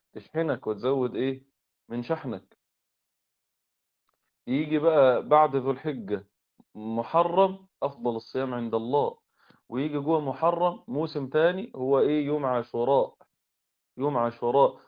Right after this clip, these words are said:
الذي يكفر الله عز وجل بصيامه سنة كاملة. وبعد عاشوراء يعني تخف المواسم شوية لغاية شهر رجب، شهر حرام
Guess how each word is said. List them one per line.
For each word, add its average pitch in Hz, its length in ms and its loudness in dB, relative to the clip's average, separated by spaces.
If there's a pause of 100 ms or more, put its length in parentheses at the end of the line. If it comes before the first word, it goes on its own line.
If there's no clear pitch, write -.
(140)
الذي 123 240 -2
يكفر 127 460 -2
الله 120 360 2
عز 127 180 0
وجل 127 300 0
بصيامه 120 560 -4
سنة 131 440 -6
كاملة. 113 460 -4 (1040)
وبعد 156 420 4
عاشوراء 143 720 2 (520)
يعني 131 280 0
تخف - 320 -10
المواسم 143 440 -6
شوية 147 220 2
لغاية 160 840 2
شهر 139 280 -4
رجب، 170 480 0 (1500)
شهر 143 380 2
حرام 135 520 0